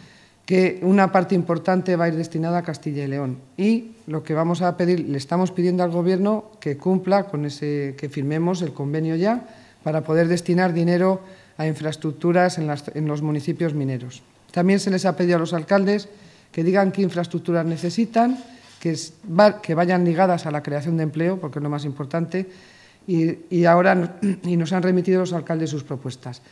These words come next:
Esas propuestas, junto con las de la Junta de Castilla y León, <clears throat> se van a remitir al Ministerio de Industria, al Instituto de la Minería del Carbón, para ver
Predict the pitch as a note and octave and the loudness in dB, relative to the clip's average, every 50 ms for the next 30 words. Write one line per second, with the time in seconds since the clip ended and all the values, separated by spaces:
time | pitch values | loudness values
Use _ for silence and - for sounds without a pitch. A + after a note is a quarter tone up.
0 | _ _ _ _ - F#3+ F3+ G3 G3+ F#3+ G3 G3 F#3+ G3 G#3 G3 G3+ F#3+ D#3+ C3 | _ _ _ _ -6 -4 0 0 0 0 0 -2 0 0 0 -2 0 -4 -4 -2
1 | - A3+ A3+ A3 - - E3 - D#3+ D3+ D3 D3 C#3 D3 D3+ D3+ D3 - F#3+ F3+ | 0 2 2 2 2 0 -4 -4 -4 -4 -4 -4 -4 -4 -4 -4 -2 -2 -2 0
2 | - E3+ D#3 - D3+ D3 - F3+ E3+ F3 E3+ E3+ F#3 G#3 A#3 A3+ - - - - | 0 -2 -4 -4 -6 -6 -2 0 0 2 2 2 2 2 0 0 -4 -10 -20 -20
3 | - - - - - - - - - - D#4 D4+ B3+ - - D#3+ - - E3+ E3+ | -20 -20 -20 -20 -20 -20 -12 0 8 10 10 10 10 6 2 -2 0 2 4 4
4 | F3+ F#3 F3+ F3 F3+ F3 F3+ F3 E3+ F3+ G#3 F#3 F3 D3+ D3+ D3+ D3+ C#3+ C#3 - | 6 6 4 4 4 4 2 2 2 2 2 2 2 2 0 -2 -4 -4 -4 -2
5 | E3+ E3 F3 F3 E3+ D#3+ E3 E3 E3 D#3+ D#3+ D#3+ D#3 D#3 D#3 D#3 D#3 E3+ E3 A#3 | 0 2 4 4 4 2 2 0 0 2 2 2 2 0 0 0 -2 0 0 0
6 | A#3 A#3+ - C#4 C4 A#3 F#3 - - D3+ C3 - D#3+ - - D#3+ D#3+ D#3 D3+ D#3 | 0 0 0 0 0 0 0 -2 -4 -4 -4 -4 -4 -2 -2 -2 0 0 -2 -2
7 | D#3 D#3 D#3 D#3 D#3 D#3 D3 D3+ D3+ D3 E3 G3 A3 A3 - - D3+ C#3+ D3 D#3+ | -2 -2 -2 -2 -2 -2 -4 -4 -6 -2 0 0 0 0 0 -2 -2 0 0 -2
8 | E3 D#3 | -2 -4